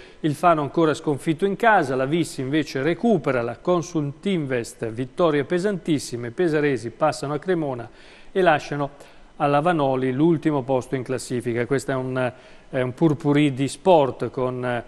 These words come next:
la serie, la Lega Pro, la, la, poi la Serie D con la Vis che vince e poi c'è anche, eh, spazio per il, per il basket. Dicevamo delle bollette, le bollette S O S Famiglia, una su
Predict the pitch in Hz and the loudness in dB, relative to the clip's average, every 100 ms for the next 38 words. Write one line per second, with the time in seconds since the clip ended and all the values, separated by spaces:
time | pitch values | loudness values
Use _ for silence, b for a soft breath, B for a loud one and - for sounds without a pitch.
0 | B B 131 120 - 143 135 135 131 131 | B B -4 -4 0 0 2 0 -2 0
1 | 135 131 127 160 180 139 123 123 123 123 | 0 0 0 4 4 4 0 -4 -6 -6
2 | 120 - 135 127 117 - 127 131 131 175 | -8 -6 -4 -4 -6 -6 -4 -2 0 0
3 | 147 - 120 120 135 - 156 160 139 113 | 0 -4 -8 -4 -6 -4 -2 -2 -2 -6
4 | 123 113 131 - 127 117 123 117 113 117 | -8 -8 -8 -6 -6 -6 -8 -8 -6 -8
5 | B B B - 127 - 143 135 - 135 | B B B -10 -10 -2 0 0 -2 -6
6 | - 135 127 127 123 123 120 B B B | -2 0 0 -2 -4 -4 -6 B B B
7 | - 147 143 127 123 107 98 - 120 139 | -2 0 0 -2 -2 -4 -6 -10 -6 -4
8 | 139 - 160 165 139 131 131 139 139 165 | -4 -2 0 0 -2 -4 -4 -2 2 6
9 | 190 180 170 117 113 120 135 151 139 - | 6 6 2 -4 -4 0 2 2 0 -2
10 | 120 B B - 139 - 147 139 - 143 | -6 B B -6 -4 0 0 0 0 -2
11 | 147 170 170 143 120 120 147 139 131 - | 0 2 2 0 -2 -2 0 -2 -4 -8